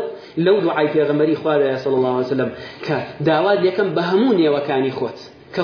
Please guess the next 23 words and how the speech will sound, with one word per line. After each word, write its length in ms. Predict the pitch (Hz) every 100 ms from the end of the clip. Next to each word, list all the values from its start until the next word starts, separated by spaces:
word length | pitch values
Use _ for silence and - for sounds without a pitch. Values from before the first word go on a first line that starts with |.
| 170
خۆتت 320 | 262 202 170
پێ 100 | 160 151
نێوناوە. 360 | 143 143 131 127 - -
خۆت 160 | - -
کتوتە: 240 | - 220 220
"من 100 | 202 190
ڕەحمان 320 | 190 190 180 170
و 80 | 160
ڕەحیمم." 380 | 160 151 143 127 - - - -
خۆت 160 | 254 254
کتوتە: 260 | - 202 190 185
"من 100 | 170 156 - -
شەکوور 360 | 202 196 202 190
و 80 | 190
سەبوورم، 420 | 214 180 185 170 165 - -
پەروەردگارە." 680 | 180 180 175 190 202 156 127 - - -
خۆت 180 | 135 254 -
کتوتە، 380 | - 208 196 190 156 - -
فەرموتە: 460 | 196 196 190 190 170 - -
"من 100 | 196 202
تەوابم، 540 | 190 185 220 220 180 180 180
تۆ 80 |
بە، 80 | 175